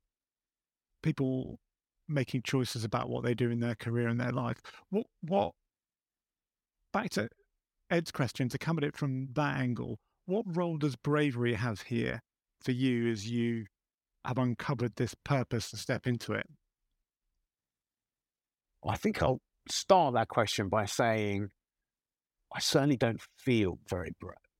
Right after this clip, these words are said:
Speaker 2: brave. We'll, we'll, we'll come back to what bravery means, but, you know,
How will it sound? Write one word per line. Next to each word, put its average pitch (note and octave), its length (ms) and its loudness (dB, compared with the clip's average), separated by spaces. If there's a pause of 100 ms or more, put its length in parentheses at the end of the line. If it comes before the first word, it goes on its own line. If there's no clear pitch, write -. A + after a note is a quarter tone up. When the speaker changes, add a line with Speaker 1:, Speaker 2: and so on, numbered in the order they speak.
(220)
Speaker 2:
brave. G2+ 460 6
We'll, B2 200 4
we'll, C#3 240 2
we'll D3 180 6
come F#3 260 2
back D3 240 8
to C3 100 -6
what C3+ 240 4
bravery B2 580 4
means, A2+ 560 2
but, A#2+ 220 6
you C#3 120 6
know, G#2+ 180 6